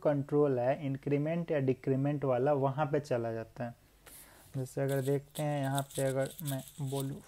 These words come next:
for i is equal to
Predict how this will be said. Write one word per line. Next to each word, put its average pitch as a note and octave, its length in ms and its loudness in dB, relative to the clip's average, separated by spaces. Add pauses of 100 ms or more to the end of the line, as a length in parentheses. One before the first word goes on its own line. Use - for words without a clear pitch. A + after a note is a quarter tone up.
for C3+ 320 4 (1800)
i C#3+ 160 0 (160)
is C#3+ 220 -2
equal C#3 440 -2
to D3 160 -4